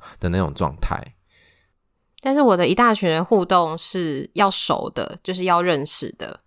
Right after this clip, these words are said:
Speaker 2: 里面不一定要每个都很熟，但就是有一个共同的交集吧。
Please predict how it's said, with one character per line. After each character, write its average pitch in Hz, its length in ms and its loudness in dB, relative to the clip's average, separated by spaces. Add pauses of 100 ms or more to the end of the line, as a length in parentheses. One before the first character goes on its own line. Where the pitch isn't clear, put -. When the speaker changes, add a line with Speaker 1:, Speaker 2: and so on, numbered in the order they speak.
(300)
Speaker 2:
里 170 60 -4
面 254 160 4
不 - 140 2
一 240 40 4
定 226 100 2
要 226 100 4
每 165 140 4
个 147 100 0
都 160 180 4
很 156 140 0
熟， - 300 -2
但 185 180 0
就 185 120 0
是 175 260 -4 (400)
有 170 260 0
一 175 80 -2
个 170 500 0 (600)
共 196 300 0
同 156 420 -4
的 151 720 0 (180)
交 208 280 2
集 156 320 -6
吧。 - 400 -2